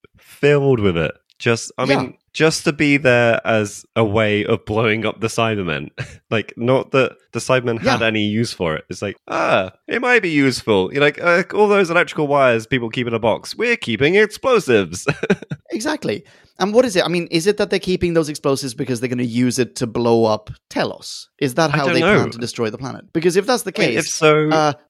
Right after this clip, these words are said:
Speaker 2: dumb Cybermen. Dumb. <laughs>
Speaker 1: Well, also
Speaker 2: You wanna
Speaker 1: dumb
Speaker 2: destroy a
Speaker 1: Doc
Speaker 2: planet.
Speaker 1: and
Speaker 2: It's Earth. Mm.
Speaker 1: <laughs> Yeah. But also,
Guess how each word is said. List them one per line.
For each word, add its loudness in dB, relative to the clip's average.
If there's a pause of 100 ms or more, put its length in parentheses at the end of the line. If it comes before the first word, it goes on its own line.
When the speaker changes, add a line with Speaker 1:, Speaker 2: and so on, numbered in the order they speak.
(280)
Speaker 2:
dumb 2 (120)
Cybermen. -4 (360)
Dumb. 0 (100)
<laughs> -10 (760)
Speaker 1:
Well, 0
also 2
Speaker 2:
You 6
wanna 2
Speaker 1:
dumb 2
Speaker 2:
destroy 2
a 2
Speaker 1:
Doc 4
Speaker 2:
planet. -2
Speaker 1:
and 2
Speaker 2:
It's -2
Earth. 2 (140)
Mm. -8
Speaker 1:
<laughs> -2
Yeah. -6 (520)
But 2
also, 4